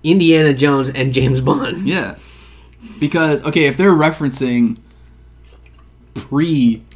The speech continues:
Speaker 2: Daniel
Speaker 1: Daniel
Speaker 2: Craig,
Speaker 1: Craig, sure.
Speaker 2: Yes, but Daniel Craig, James Bond
Speaker 1: Are
Speaker 2: is sequels.
Speaker 1: and, and all Indiana Jones are sequels.
Speaker 2: Yes. Yeah.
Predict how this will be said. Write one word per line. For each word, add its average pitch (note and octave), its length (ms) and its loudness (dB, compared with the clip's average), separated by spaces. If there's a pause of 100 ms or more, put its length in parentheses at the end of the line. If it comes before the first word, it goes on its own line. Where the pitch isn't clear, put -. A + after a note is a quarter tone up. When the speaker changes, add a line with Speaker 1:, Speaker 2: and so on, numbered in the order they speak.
(100)
Speaker 2:
Daniel B2+ 280 0
Speaker 1:
Daniel C3+ 140 0
Speaker 2:
Craig, C#3+ 420 2
Speaker 1:
Craig, - 100 -16
sure. F3 380 0
Speaker 2:
Yes, D3+ 360 -4
but C3+ 200 -2
Daniel D3+ 260 2
Craig, A3+ 280 2
James D3 240 2
Bond A#2+ 500 0
Speaker 1:
Are C#3+ 220 0
Speaker 2:
is C3+ 340 0
sequels. D#3+ 400 2
Speaker 1:
and, E3 100 4
and F#3+ 140 0
all G#3+ 320 4
Indiana G3 460 4
Jones F3+ 360 2
are D3+ 140 -2
sequels. D#3 640 -4 (160)
Speaker 2:
Yes. G#3+ 420 0 (1160)
Yeah. G3 240 -4